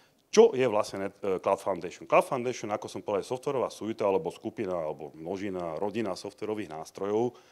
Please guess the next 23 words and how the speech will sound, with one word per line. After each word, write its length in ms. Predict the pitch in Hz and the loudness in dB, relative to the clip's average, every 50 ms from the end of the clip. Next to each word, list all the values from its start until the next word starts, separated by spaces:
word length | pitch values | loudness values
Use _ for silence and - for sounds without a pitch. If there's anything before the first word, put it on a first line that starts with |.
| - - - _ _ _ _ _ | -20 -20 -20 _ _ _ _ _
Mnohé 320 | 95 107 123 123 131 123 | 0 2 4 4 4 4
z 80 | 113 98 | 2 0
nich 160 | 104 110 - | -4 -6 -6
poznáte, 560 | - - 98 92 - 113 113 113 110 - 117 | -6 -6 -6 -4 0 2 2 2 2 0 -2
alebo 160 | 90 82 78 73 | -4 -4 -4 -8
dúfam, 480 | 87 92 - - 127 123 123 120 98 | -12 -8 -2 2 2 2 2 0 -4
vSphere 400 | 87 101 95 - - 101 98 98 | -8 -12 -12 -10 -8 -2 -2 0
asi 160 | 95 92 - | -2 -2 -4
poznáte 480 | - - 95 87 95 110 104 98 - - | -10 -12 -12 -8 -6 -6 -6 -6 -8 -14
všetci. 360 | - - 107 101 - - 131 135 | -8 -6 -6 -4 -2 -2 -2 -2
E, 60 | 131 - - - - - - - - - - 92 92 92 92 90 90 92 92 92 90 90 92 90 | -4 -6 -12 -20 -20 -20 -20 -20 -20 -6 -2 2 2 4 4 4 4 4 4 4 4 2 2 2
používate 400 | - 123 127 117 135 135 123 110 | 2 2 2 2 2 0 0 0
niekto 240 | 117 120 123 131 113 | -2 -2 -2 -4 -4
z 80 | 113 | 0
vás 160 | 110 113 107 - - | 0 0 0 0 0
N 80 | 107 113 | 0 0
S 160 | 127 139 190 | 0 0 -4
X 160 | - - - | -6 -6 -4
ko? 160 | - 185 185 - _ _ _ _ _ _ _ _ _ _ _ _ _ _ _ _ _ _ _ _ | -4 -4 -4 -6 _ _ _ _ _ _ _ _ _ _ _ _ _ _ _ _ _ _ _ _
Software 480 | _ - - 107 107 - - - 104 98 | _ -10 -6 -6 -6 -6 -6 -8 -8 -8
Defined 320 | 107 - - 110 101 104 | -10 -6 -6 -4 -4 -4
Network? 400 | 120 - - 156 147 147 - - _ _ _ _ _ _ _ _ _ _ _ _ _ _ _ _ _ _ _ _ _ | -4 -2 -2 -2 -2 -2 -6 -14 _ _ _ _ _ _ _ _ _ _ _ _ _ _ _ _ _ _ _ _ _
A 240 | - 90 90 92 | 2 4 4 4